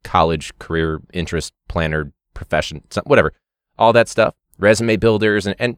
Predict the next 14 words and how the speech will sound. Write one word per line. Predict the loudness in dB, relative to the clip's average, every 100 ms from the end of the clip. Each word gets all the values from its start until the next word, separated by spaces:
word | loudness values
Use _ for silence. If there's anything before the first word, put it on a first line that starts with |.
| -2
tasks | 2 2 0 -4
that | -2
will | -2
help | 2 0 0
students | -6 -6 -6 -12 -20 _ _ _ -2
uh, | 0 2
moving | -2 2
forward. | 4 4 4 -2 _ _ _
But | -2 2
most | 2 2
kids | 0 -2 0
don't | 0 0 0
do | 0 2
it, | 0